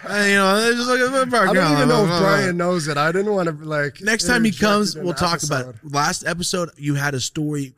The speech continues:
Speaker 1: ready for Brian, and when we left, I went, "Did you even tell your story?" Last week's episode, I, I didn't even, I forgot to
Speaker 2: Mm-hmm.
Speaker 1: light my joint.
Speaker 2: Mm-hmm.
Speaker 1: I don't know why. I was just lost in the conversation.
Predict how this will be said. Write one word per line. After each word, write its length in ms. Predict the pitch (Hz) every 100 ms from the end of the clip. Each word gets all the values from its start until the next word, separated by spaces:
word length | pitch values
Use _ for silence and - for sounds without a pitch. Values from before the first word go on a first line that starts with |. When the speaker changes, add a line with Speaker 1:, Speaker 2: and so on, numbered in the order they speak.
| _ -
Speaker 1:
ready 160 | 143 127
for 80 | 120
Brian, 320 | 135 143 123
and 100 | 123
when 80 | 123
we 100 | 123
left, 320 | 120 143 147
I 40 | 127
went, 240 | 127 113 _ _ _ _ _ _ _ _ _ _ _ _ -
"Did 200 | 113 110
you 80 | 131
even 220 | 190 185
tell 180 | - 110
your 160 | 107
story?" 540 | 98 - - 98 98 151
Last 300 | 127 120 -
week's 200 | 147 156
episode, 320 | 127 123 165
I, 140 | 123 107 _ -
I 180 | 123 113 113 _
didn't 180 | - 120
even, 100 | 123 120 104
I 40 |
forgot 180 | 117 131
to 60 |
Speaker 2:
Mm-hmm. 180 | 127 131
Speaker 1:
light 140 | 123 135
my 80 |
joint. 280 | 113 131 117 _ _
Speaker 2:
Mm-hmm. 260 | 117 113 107 107 -
Speaker 1:
I 100 | 107
don't 80 | 113
know 60 | 110
why. 180 | 113
I 20 | 98
was 100 | 87
just 120 | -
lost 320 | 107 110 -
in 60 | 117
the 80 | 101
conversation. 680 | 110 104 110 104 - 87